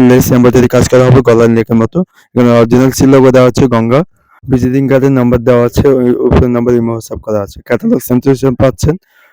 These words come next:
আহ, এটা সে ব্যাক সাইড, ব্যাক সাইডে সিমিলার থাকবে, ডিজিটাল প্রিন্ট, কোটা পিভিসির মতো থাকবে, খুবই সুন্দর। কালার এখন যেখানে দে-, দেখতেছেন সেম to সেম পেয়ে যাচ্ছেন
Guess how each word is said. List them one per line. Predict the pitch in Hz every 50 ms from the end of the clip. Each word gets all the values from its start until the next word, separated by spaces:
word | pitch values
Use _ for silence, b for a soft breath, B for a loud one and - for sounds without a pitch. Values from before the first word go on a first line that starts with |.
| b b b b
আহ, | 123 123
এটা | 123 127 131 120 -
সে | 131 - - 156 151 139
ব্যাক | 131 131 123 - -
সাইড, | 151 151 147
ব্যাক | 143 135 127 135 139 -
সাইডে | - 156 135 - 156 151
সিমিলার | - - 139 135 135 143 143 143 139
থাকবে, | - 143 135 123 147 185 233 _ _ _ _ _ _ _ _ -
ডিজিটাল | 123 123 117 - - - 139 131
প্রিন্ট, | 120 147 160 196 202 _ _ _ _
কোটা | - 131 123 - 135 131
পিভিসির | - - 131 123 120 127 123 - 131 131
মতো | 131 127 120 - 123 120 117
থাকবে, | 110 117 117 117 107 107 131 165 208 - _
খুবই | - - 147 147 135 139 135
সুন্দর। | - 127 113 107 135 135 - b b b b b b b b b b - -
কালার | 139 139 151 156 160
এখন | 156 156 165 165
যেখানে | 156 160 147 160 160 160 151
দে-, | 139 151 151 - - 139
দেখতেছেন | 131 143 131 - 151 143 - 175
সেম | 156 - - 143 139
to | - -
সেম | - 156 156
পেয়ে | 147 - 139 123 113
যাচ্ছেন | 107 104 - - 117